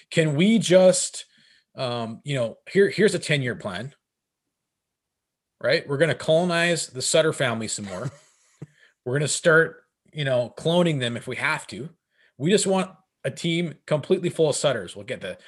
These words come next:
Speaker 1: we'll get Sutters to run the general management, we'll get Sutters to coach the team, and we'll have all the Sutters playing. That might actually be a good team. <laughs>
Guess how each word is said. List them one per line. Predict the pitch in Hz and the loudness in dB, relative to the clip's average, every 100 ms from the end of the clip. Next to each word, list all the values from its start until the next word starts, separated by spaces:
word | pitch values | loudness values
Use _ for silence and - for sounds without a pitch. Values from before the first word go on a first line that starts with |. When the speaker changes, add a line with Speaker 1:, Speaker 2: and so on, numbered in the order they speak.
| - - | -20 -10
Speaker 1:
we'll | 135 | -8
get | 117 | -6
Sutters | - 160 214 254 - | 0 2 2 0 -2
to | 160 | -2
run | 139 175 226 226 - - | 2 0 0 -8 -12 -10
the | |
general | - 165 190 | -2 0 2
management, | 175 147 135 139 185 - _ _ _ | 0 0 -4 -6 -8 -12 _ _ _
we'll | - | -10
get | 143 | -8
Sutters | - 170 190 - | -2 0 0 -2
to | 131 | -8
coach | - 185 190 | -2 -2 -2
the | 170 | -8
team, | - 165 165 160 _ _ | -6 -6 -6 -10 _ _
and | 135 | -8
we'll | 123 | -4
have | 143 | -4
all | 143 151 | 0 0
the | 143 | 2
Sutters | 160 131 - | 0 0 -2
playing. | - 110 76 _ _ _ _ _ _ _ _ _ _ _ _ _ _ - | -6 -6 -8 _ _ _ _ _ _ _ _ _ _ _ _ _ _ -4
That | 165 | -2
might | 208 127 | 0 0
actually | 120 131 | -2 -4
be | 139 | -4
a | |
good | 139 165 | -4 -6
team. | - 208 101 - | -6 -8 -8 -16
<laughs> | - | -6